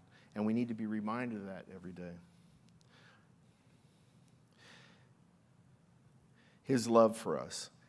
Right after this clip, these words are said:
He is the Ancient of Days. The Lord is my shepherd, I shall not want.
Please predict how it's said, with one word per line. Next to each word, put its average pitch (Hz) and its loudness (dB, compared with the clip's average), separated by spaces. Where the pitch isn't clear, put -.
He 127 -2
is 127 2
the 90 -4
Ancient 127 -2
of 131 -4
Days. 95 -2
The 98 -6
Lord 117 4
is 127 -4
my 120 -4
shepherd, 107 -4
I 101 -4
shall 104 -6
not 104 -6
want. 98 -10